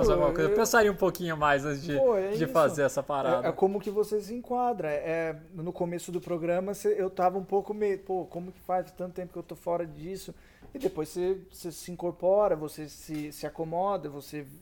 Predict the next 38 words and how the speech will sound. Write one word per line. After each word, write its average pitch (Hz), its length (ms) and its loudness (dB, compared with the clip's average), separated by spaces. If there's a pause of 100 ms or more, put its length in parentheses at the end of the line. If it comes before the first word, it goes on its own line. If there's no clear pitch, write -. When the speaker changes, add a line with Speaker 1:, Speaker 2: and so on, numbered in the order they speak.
Speaker 2:
você 143 680 -6 (440)
entende 165 580 -6
e, 208 760 -8
e, 190 140 -6
e 185 140 0
é 175 100 4
você 185 300 -6
naturalmente. 202 760 -8 (300)
É 262 120 -6
a 180 40 -2
mesma, 165 320 -6
é 156 140 -4
a 156 40 -4
mesma 160 400 -6
coisa 175 440 -4
de 185 840 -8
qualquer 170 380 -6
outra 196 160 -4
profissão. 143 440 -14 (460)
Speaker 1:
E 151 80 -4
eu 151 80 6
ia 170 60 4
te 165 80 -6
falar, 185 240 4
cara, 143 200 2
pra 160 140 0
você 170 200 0
ver 190 140 0
como, 196 420 0
até 185 220 2
pra 220 180 0
gravar 190 300 2
um 202 80 -2
podcast, 170 600 0
né, 151 60 2
a 143 100 4
gente 180 240 -4
pegou, 190 500 2